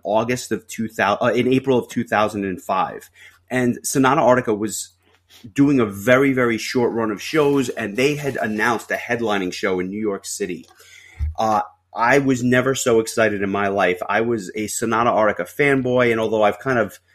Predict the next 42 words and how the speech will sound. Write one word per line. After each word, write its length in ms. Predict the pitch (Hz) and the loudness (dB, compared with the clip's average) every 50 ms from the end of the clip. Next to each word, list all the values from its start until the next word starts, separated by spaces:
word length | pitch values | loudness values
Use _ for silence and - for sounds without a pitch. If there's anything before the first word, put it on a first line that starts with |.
| _ _ - | _ _ -14
drifted 420 | 95 - 117 127 123 - - 123 | -4 2 2 2 2 2 0 0
away 260 | 113 101 95 104 113 120 | 0 2 2 2 2 2
from 220 | 117 - 113 104 | 0 -2 -4 -2
them 160 | 104 98 98 | -2 -2 -2
in, 100 | 98 98 - | -4 -6 -6
in, 180 | - 101 87 - | -8 -10 -10 -10
in, 260 | 110 101 98 95 87 - - | -10 -10 -10 -10 -12 -12 -12
in 200 | 104 101 95 95 | -10 -10 -8 -6
recent 360 | 101 113 107 - - 92 82 | -4 -4 -4 -4 -4 -4 -4
years 360 | 98 101 107 104 98 92 90 | -2 0 0 0 0 0 -4
due 180 | _ - 107 107 | _ -6 -6 -4
to 80 | 101 | -4
the, 360 | 98 98 98 95 90 - - - | -2 -2 -2 -2 -2 -4 -6 -8
the 80 | - 98 | -8 -6
most 280 | 95 95 104 101 - - | -4 -2 -4 -4 -4 -6
recent 260 | 113 107 - 107 113 | -6 -4 -2 0 2
albums 360 | 151 180 - 143 123 113 110 | 2 4 4 4 4 2 2
and 120 | 113 110 | 0 2
whatnot, 440 | 104 110 - - 107 104 98 98 - - - - - - - - _ - | 2 2 2 4 4 4 4 2 2 -2 -12 -20 -20 -20 -20 -8 _ -2
uh, 100 | 113 95 | -2 0
those 360 | 110 104 139 151 170 165 - | 4 6 6 6 6 4 -2
first 460 | - - 143 139 139 139 - - - | 0 4 6 6 6 6 2 -6 -6
three 240 | - 117 123 131 127 | -2 0 2 4 4
or 80 | 120 | 4
four 580 | 113 - - 120 117 117 110 110 107 95 - - _ _ _ - _ _ | 2 0 -2 0 2 4 4 4 4 2 -2 -4 _ _ _ -20 _ _
Sonata 380 | - - - 120 117 110 110 107 | -12 -6 -2 0 2 4 4 4
Arctica 320 | 87 90 104 110 107 - | 6 6 4 4 4 4
albums 340 | 98 90 90 92 92 92 85 | 4 4 4 2 0 -2 -4
are, 120 | 92 87 - | -4 -2 -2
are 180 | - 95 90 | -2 -2 -4
gold 520 | 85 85 85 110 110 107 101 90 - - - | -4 -2 2 4 4 4 4 2 -4 -10 -14
to 100 | - 101 | -10 -6
me. 220 | 101 98 98 87 | -4 -2 -2 -2
We've 220 | 82 95 98 82 - | -4 -4 -6 -6 -6
discussed, 640 | 107 104 - - - - 123 117 - - - - - | -8 -8 -8 -4 0 0 0 0 0 -6 -6 0 2
uh, 240 | 107 104 101 - - | 4 4 4 2 0
we've 160 | 104 104 87 | -4 -8 -8
discussed 420 | 87 98 - - - 127 120 120 - | -8 -10 -6 -2 0 0 0 0 0
them 140 | 113 107 104 | -2 -2 -2
in 60 | 98 | -2
the 80 | 104 123 | 0 2
archives. 600 | 143 139 135 - 123 120 120 117 117 107 - | 2 2 2 2 0 2 2 2 0 -2 -4